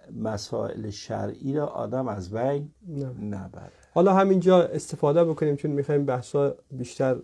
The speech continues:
Speaker 2: کاربردی بشه برای عزیزانی که مخصوصاً در کشورهای غیر اسلامی هست و پیام ما بر اونا بیشتر باشه. البته خب این یک فرهنگی شده که فرهنگ جهانی شده دیگه همهٔ کشورها.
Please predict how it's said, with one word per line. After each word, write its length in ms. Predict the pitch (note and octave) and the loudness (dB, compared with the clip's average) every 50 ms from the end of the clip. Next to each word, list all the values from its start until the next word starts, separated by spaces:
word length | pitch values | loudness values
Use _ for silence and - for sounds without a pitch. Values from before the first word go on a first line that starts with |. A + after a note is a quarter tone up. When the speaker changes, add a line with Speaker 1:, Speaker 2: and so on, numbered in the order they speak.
| - - - | -12 -16 -12
Speaker 2:
کاربردی 500 | - - B2+ A#2+ A#2+ B2 B2 B2 B2+ C#3 | -2 0 0 0 2 0 0 0 0 0
بشه 240 | C#3 C3+ B2+ - B2+ | 0 0 0 0 0
برای 260 | A#2+ A#2+ A#2+ A#2+ B2 | 2 4 4 4 4
عزیزانی 460 | A2+ A2 A2+ A#2 A#2+ B2+ B2+ B2 B2 | 2 2 0 0 2 2 2 2 2
که 140 | A#2+ - A#2 | 0 -4 -6
مخصوصاً 320 | A2+ G#2+ - - - B2+ A#2+ | -8 -8 -8 -4 -2 -2 0
در 140 | A#2 A2+ | 0 -2
کشورهای 440 | A2 - - - A#2+ A#2 A#2 A#2 A#2+ | -4 -6 -6 -6 -4 -2 -2 0 0
غیر 140 | A#2 A2+ A#2 | 0 0 0
اسلامی 400 | A2 - - - A#2+ A2+ A#2+ B2+ | -2 -6 -4 -2 0 0 0 0
هست 380 | B2+ C3+ B2+ B2+ - - _ _ _ _ _ _ _ _ _ _ _ _ _ _ _ _ | 0 0 -2 -4 -6 -12 _ _ _ _ _ _ _ _ _ _ _ _ _ _ _ _
و 260 | - G#2+ A2+ A#2+ A#2 | -4 0 0 0 0
پیام 360 | A2+ - C3 A#2+ B2 B2+ B2 | 0 0 2 4 4 4 4
ما 140 | B2 B2 B2 | 2 2 2
بر 160 | A#2+ A#2+ A2+ | 2 2 0
اونا 200 | - B2 B2 C3 | 0 0 0 0
بیشتر 440 | B2 A#2+ A#2 - - - D3+ D3+ D#3+ | 0 0 -2 -8 -2 0 0 2 2
باشه. 260 | E3 E3 D3+ D3 E3 | 2 0 0 2 0
البته 380 | D3 C3+ C3+ C#3 C3 - D3+ C#3+ | -2 0 0 -2 0 2 0 0
خب 220 | C#3 - F3+ - - | 2 2 0 0 2
این 340 | - D3 D3+ D#3 D#3 - - _ _ _ - | 0 2 4 4 2 2 -4 _ _ _ 2
یک 200 | C3 C#3 C3+ - | 4 4 4 4
فرهنگی 500 | - C3+ C3 C3 C3+ D3 D3+ D#3 D3+ C#3+ | 0 -2 0 0 0 0 0 0 0 -2
شده 240 | - B2 A#2+ A#2 | -2 0 0 0
که 200 | G#2+ - D3+ C#3 C3 C3 | 0 0 -4 -4 -2 -2
فرهنگ 360 | B2+ B2 B2 C3+ C#3 D3 C#3+ | -2 0 0 0 0 0 2
جهانی 420 | C3 C3+ B2 B2 B2 B2+ D#3 E3 - | 2 2 4 4 4 4 4 2 2
شده 280 | - - G#2 A2 - G#2 _ _ _ _ _ - _ _ _ _ _ _ | 0 -4 -4 -4 -6 -8 _ _ _ _ _ -20 _ _ _ _ _ _
دیگه 200 | - B2+ B2+ C3+ | -4 0 0 0
همهٔ 260 | C3 C3 B2+ C#3+ C#3+ | 0 2 2 2 2
کشورها. 540 | C#3 - B2+ - - - C3 - C3 G#2 - | 2 0 -8 -8 -6 -8 -6 -6 -8 -10 -10